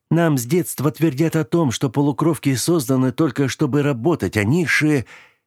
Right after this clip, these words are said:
это отброс общества. И в первую встречу с тобой я жутко испугался. Ты помнишь того репортёра?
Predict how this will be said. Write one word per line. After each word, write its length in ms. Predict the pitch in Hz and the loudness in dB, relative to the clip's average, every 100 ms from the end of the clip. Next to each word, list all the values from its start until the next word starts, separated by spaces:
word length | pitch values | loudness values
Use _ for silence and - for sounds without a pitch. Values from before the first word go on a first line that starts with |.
| _ | _
это 500 | 139 - 151 147 120 - 101 - - - _ | -4 0 0 0 -2 -8 -14 -14 -20 -20 _
отброс 400 | 156 170 156 - | -2 0 0 0
общества. 640 | 139 - - - 87 - _ _ _ _ _ | -2 -2 -8 -10 -10 -14 _ _ _ _ _
И 220 | 160 147 | 2 2
в 100 | 113 | 0
первую 400 | 151 160 139 135 | 0 2 2 0
встречу 380 | - 147 131 147 | 0 -2 0 -2
с 80 | - | 0
тобой 360 | 165 127 147 | -2 2 2
я 240 | 117 117 110 | 2 0 0
жутко 360 | 139 135 127 | -2 -2 -2
испугался. 680 | 120 - 127 131 143 - - _ _ _ _ | -2 -2 -2 0 -2 -4 -8 _ _ _ _
Ты 200 | - 156 | 0 0
помнишь 420 | - 208 165 101 - | 2 2 2 0 -2
того 240 | 123 120 | 0 0
репортёра? 580 | 113 135 120 98 80 | 0 -2 -2 -4 -6